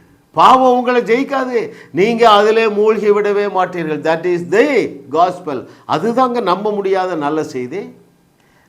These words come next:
நம்முடைய பழைய சீரிஸ், நம்ப முடியாத நானூறு செய்திகளை கேளுங்கள், நீங்கள் தெளிவடைவீர்கள். உங்களுக்கு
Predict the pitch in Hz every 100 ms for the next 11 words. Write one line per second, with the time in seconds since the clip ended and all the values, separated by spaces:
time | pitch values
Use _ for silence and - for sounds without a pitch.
0 | 139 170 185 180 175 170 226 220 185 202
1 | 196 170 110 - - - 143 196 208 220
2 | 202 202 208 196 202 202 208 156 165 190
3 | 185 185 185 175 175 190 190 185 175 170
4 | 185 180 185 175 165 165 156 151 165 170
5 | 147 139 131 113 110 98 80 - _ _
6 | _ 139 180 285 170